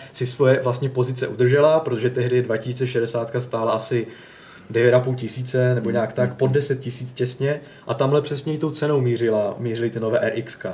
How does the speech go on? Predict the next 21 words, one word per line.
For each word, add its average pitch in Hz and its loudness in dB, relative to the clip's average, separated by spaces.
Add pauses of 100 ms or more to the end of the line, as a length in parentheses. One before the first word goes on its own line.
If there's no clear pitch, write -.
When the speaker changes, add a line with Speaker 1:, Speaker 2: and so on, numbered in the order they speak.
(160)
Speaker 1:
ty, 101 -2
ty 110 -6
Navy. 104 -4 (640)
Eh, 107 2 (120)
navíc 127 0
byly 139 6
tady 135 6
jako 135 6
v 110 -2
vozovkách 117 -2
rumors, 131 4
že 127 0
energetická 123 0
efektivita 123 -2
o 127 -2
hodně 127 0
pokročila, 123 -2
takže, 110 -2 (460)
Speaker 2:
Eh, 113 0 (420)
Speaker 1:
eh, - -2
Speaker 2:
tak 135 0